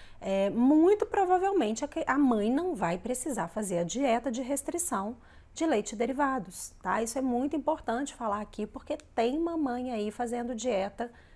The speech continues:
sem necessidade. Agora, caso é, né, eu acompanho pacientes dentro do meu programa online de acompanhamento de crianças com alergia alimentar,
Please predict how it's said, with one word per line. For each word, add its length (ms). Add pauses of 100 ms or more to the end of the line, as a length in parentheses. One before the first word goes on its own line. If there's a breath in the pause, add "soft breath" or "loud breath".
(120)
sem 280
necessidade. 840 (420 loud breath)
Agora, 380
caso 500
é, 320
né, 220
eu 100
acompanho 480
pacientes 680
dentro 340
do 80
meu 140
programa 420
online 260
de 120
acompanhamento 760
de 100
crianças 460
com 80
alergia 400
alimentar, 680